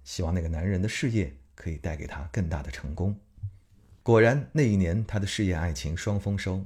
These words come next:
他获得了当年的奥斯卡奖的最佳女主角，并且和梅厄走进了婚姻的殿堂。派克参加了他的婚礼，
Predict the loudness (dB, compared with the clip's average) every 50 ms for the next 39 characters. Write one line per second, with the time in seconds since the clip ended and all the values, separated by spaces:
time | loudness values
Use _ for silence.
0 | -10 -10 -8 -8 -6 -4 -4 -4 -4 -4 -4 -2 -2 -2 -2 0 -2 -2 -2 -2
1 | -4 -4 -4 -6 -6 -6 -6 -4 -4 -4 -4 -6 -6 -6 -4 -4 -4 -4 -4 -4
2 | -4 -4 -4 -4 -6 -6 -8 -10 -8 -6 -6 -6 -6 -8 -10 -12 -18 -20 -14 _
3 | -2 0 0 0 -2 -4 -6 -6 -8 -10 -12 -12 -8 -6 -4 -4 -2 -2 -2 -4
4 | -4 -4 -6 -6 -6 -4 -4 -4 -4 -4 -6 -4 -2 -2 0 0 0 0 -2 -2
5 | -4 -4 -6 -6 -6 -8 -8 -8 -8 -10 -12 _ _ _ _ _ _ _ _ -20
6 | -20 -20 -20 -20 -20 -20 -14 -6 -2 -2 -2 -2 0 -2 -4 -4 -4 -6 -4 -4
7 | -2 -2 -2 -2 -2 -2 -4 -6 -6 -6 -6 -4 -4 -2 -2 -2 -4 -4 -8